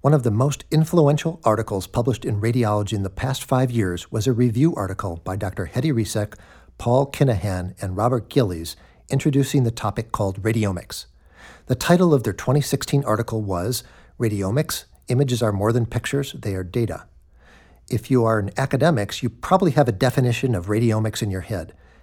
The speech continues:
If in private practice, maybe not. Because as powerful as the concept of radiomics is, to my knowledge, there's no F D A approved software that uses radiomics to tell you if a tumor is benign or malignant.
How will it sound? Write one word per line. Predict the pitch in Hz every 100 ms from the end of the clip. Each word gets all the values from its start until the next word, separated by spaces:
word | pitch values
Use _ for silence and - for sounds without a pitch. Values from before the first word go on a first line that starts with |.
| _ -
If | -
in | 107
private | - 165 175
practice, | 147 135 - 151 -
maybe | 120 117
not. | 110 123 90 - - _ - _ -
Because | - - 170 135
as | 104
powerful | - 165 180 180 - 165 160
as | - 120 107
the | 113
concept | - 147 160 139 -
of | 110
radiomics | 110 110 113 117 107 101 -
is, | 156 104 92 -
to | - 120
my | 113
knowledge, | 110 147 117 98 - - - -
there's | 131 117
no | 147 170 165
F | 135 -
D | 135 123
A | 120
approved | 113 - 117 101
software | - 143 151 - 90 87 -
that | 113
uses | 120 143 131 98
radiomics | 113 127 131 98 95 -
to | 117
tell | - 135
you | 123 107 107
if | 110
a | 101
tumor | - 139 123 117 -
is | - 95
benign | - 101 95 107 123 131
or | - 120
malignant. | 117 127 101 90